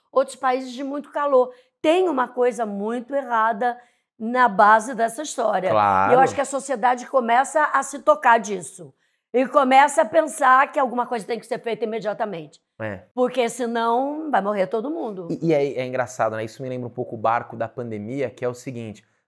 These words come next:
Speaker 2: A gente vive um mundo que é completamente cheio de interesses pela desigualdade social e tal. Mas assim como a pandemia,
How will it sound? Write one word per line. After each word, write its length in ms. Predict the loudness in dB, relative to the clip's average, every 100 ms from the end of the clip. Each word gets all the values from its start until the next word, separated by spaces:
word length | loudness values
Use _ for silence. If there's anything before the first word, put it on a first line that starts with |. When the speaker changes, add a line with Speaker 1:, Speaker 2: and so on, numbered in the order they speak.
| -12
Speaker 2:
A 80 | -10
gente 260 | -8 -10
vive 220 | -10 -8
um 60 | -8
mundo 360 | -8 -8 -10 -8
que 100 | -10
é 60 |
completamente 600 | -8 -6 -4 -4 -6 -8
cheio 180 | -6 -6
de 100 | -6
interesses 560 | -6 -4 -2 -2 -4 -8
pela 180 | -6 -6
desigualdade 520 | -4 -4 0 0 -2
social 500 | -12 -14 -6 -4 -4
e 40 |
tal. 260 | -2 -2 -2 -10 _
Mas 160 | -2 0
assim 240 | -2 -4
como 140 | -2 -2
a 40 |
pandemia, 720 | -4 -6 -6 -4 -2 0 -2